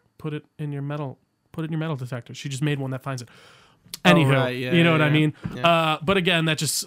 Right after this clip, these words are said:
Speaker 1: there was this kind of idea of the subplot that the world sees Wakanda as weak because it's lost its king, and I totally forgot that,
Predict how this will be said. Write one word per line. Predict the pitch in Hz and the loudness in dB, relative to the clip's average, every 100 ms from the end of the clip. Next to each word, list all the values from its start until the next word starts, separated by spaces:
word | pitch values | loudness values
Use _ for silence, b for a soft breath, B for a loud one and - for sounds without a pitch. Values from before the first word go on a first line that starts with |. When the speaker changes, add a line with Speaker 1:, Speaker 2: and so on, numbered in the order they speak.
| - | -10
Speaker 1:
there | 156 156 180 | -8 -2 0
was | 165 | 0
this | 160 | 0
kind | 165 151 | 0 0
of | 143 | 0
idea | 143 151 | -2 -2
of | 143 | -2
the | 135 | -2
subplot | - 143 120 143 135 | -2 -4 -2 -2 -2
that | 139 127 - _ _ - B B B B - | -4 -4 -6 _ _ -20 B B B B -2
the | |
world | 151 156 147 | 2 2 0
sees | - 147 131 | -2 -2 -2
Wakanda | 135 135 127 | -4 -4 -4
as | 123 127 | -4 -4
weak | 131 123 | -6 -6
because | - 127 | -8 -10
it's | 117 | -8
lost | 135 123 127 | -6 -6 -8
its | - | -10
king, | 135 127 123 | -6 -6 -6
and | 127 131 123 - | -8 -6 -6 -2
I | 151 | -2
totally | 147 175 160 | 0 -2 0
forgot | - 131 135 131 | -2 -4 -4 -6
that, | 127 117 | -8 -12